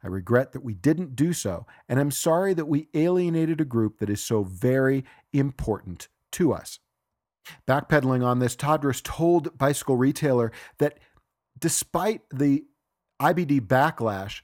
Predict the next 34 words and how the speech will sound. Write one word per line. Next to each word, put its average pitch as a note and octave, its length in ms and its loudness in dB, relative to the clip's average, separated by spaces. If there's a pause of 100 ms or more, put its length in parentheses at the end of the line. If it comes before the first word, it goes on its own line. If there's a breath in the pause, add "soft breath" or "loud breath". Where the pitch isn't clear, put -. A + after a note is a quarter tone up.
(200 soft breath)
the - 60 -8
program C4 360 0
probably D#3 480 2
wasn't C#3 400 2
going B2 240 0
to A#2+ 60 0
be A#2 260 -2
as A#2 160 -6
big C3+ 360 0
as A#2 80 -2
a B2+ 60 -2
lot A2 200 0
of A2+ 100 -8
dealers G#2+ 380 -4
expected, B2+ 580 -4
saying C3+ 400 -2
that A#2+ 180 -4 (240 loud breath)
Topeak E3+ 380 -4
expected C3+ 540 -2
that C3 120 -6
perhaps D3 540 -4
they C3+ 100 0
would B2+ 160 0
sell G#2+ 320 -2 (200 loud breath)
one C3 320 2
hundred C3 520 -2 (220 loud breath)
of G#2+ 140 -8
these A2+ 140 0
special A2 360 -2
Bike G2+ 300 -4
M G2+ 160 -4
S G2+ 180 -6
kits - 420 -4 (220 soft breath)
directly A2 600 -2